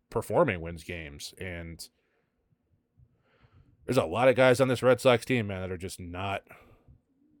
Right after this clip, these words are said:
not, I, I have zero excitement when I watch this team play, and I love the Red Sox. I'm not, we both do. We're not trying to dog 'em. It, it's just, like, as a fan, you watch it and you're like, "I'm not excited by any of this."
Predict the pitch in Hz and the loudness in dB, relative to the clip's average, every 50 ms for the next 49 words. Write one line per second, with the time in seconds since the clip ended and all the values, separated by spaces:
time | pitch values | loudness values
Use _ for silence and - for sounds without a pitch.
0 | _ _ _ _ _ - 98 98 98 98 73 95 123 151 160 - 123 160 160 165 | _ _ _ _ _ -10 -6 -2 -2 0 2 2 2 2 2 4 6 6 8 8
1 | 127 107 104 98 95 110 123 131 127 120 117 107 - - 120 107 95 95 95 92 | 6 4 2 -4 -2 0 4 6 6 6 6 4 2 -2 -4 -4 -2 -6 -8 -6
2 | 92 90 90 87 - - 92 - - 95 90 82 - 98 95 92 104 117 123 113 | -6 -6 -6 -6 -6 -8 -10 -10 -10 -12 -12 -8 -6 -6 -4 -2 0 0 2 2
3 | 101 117 120 95 101 90 82 82 80 - 87 80 80 - - 82 98 110 120 110 | 4 2 2 2 0 -4 -6 -8 -8 -8 -10 -10 -10 -10 -10 -8 -4 -4 -4 -4
4 | - - - 95 90 98 110 107 117 104 - 113 147 131 - - 87 82 82 92 | -4 -8 -12 -12 -10 -8 -4 -4 -2 0 4 4 4 4 4 -2 -8 -8 -8 -6
5 | 107 113 104 - - 120 120 117 113 110 98 - 101 127 151 - - 82 82 90 | -6 -6 -4 -2 0 0 2 2 0 -2 -2 2 4 4 4 4 2 -4 -6 -8
6 | 90 92 101 - 110 98 - 117 95 87 95 104 98 117 - - - 110 135 143 | -8 -8 -8 -8 -8 -6 -6 -6 -6 -4 -4 -4 -4 -4 -4 -4 -4 -2 0 0
7 | 113 101 98 104 104 95 - 95 120 147 - - 107 92 101 101 98 92 98 95 | -2 -2 -4 -6 -6 -4 -2 -2 -2 -2 -2 -2 -6 -6 -4 -4 -4 -2 -2 -4
8 | 92 90 - - - _ _ _ _ _ _ _ _ _ _ _ _ _ _ _ | -4 -6 -10 -16 -20 _ _ _ _ _ _ _ _ _ _ _ _ _ _ _
9 | _ _ _ _ _ _ _ _ _ _ _ _ _ _ _ _ _ _ _ - | _ _ _ _ _ _ _ _ _ _ _ _ _ _ _ _ _ _ _ -6
10 | 104 117 131 143 143 143 143 - - - 127 139 143 120 120 113 113 120 127 123 | -4 0 4 6 8 8 8 6 4 4 6 6 6 6 4 4 4 2 2 0
11 | 101 90 80 80 82 80 - - - | -4 -4 -6 -8 -10 -10 -10 -12 -14